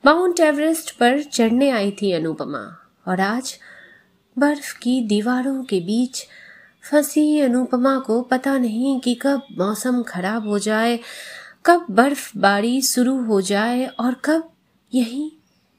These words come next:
इन्हीं दीवारों के बीच वह जिंदा कब्र में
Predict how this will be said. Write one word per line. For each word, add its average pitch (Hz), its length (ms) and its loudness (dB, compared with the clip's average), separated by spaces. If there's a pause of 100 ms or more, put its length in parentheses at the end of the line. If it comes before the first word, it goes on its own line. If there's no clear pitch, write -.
(140)
इन्हीं 302 400 2
दीवारों 254 540 0
के 170 140 -4
बीच - 500 -8 (540)
वह 190 160 4
जिंदा 240 760 0
कब्र 202 300 0
में 165 320 -8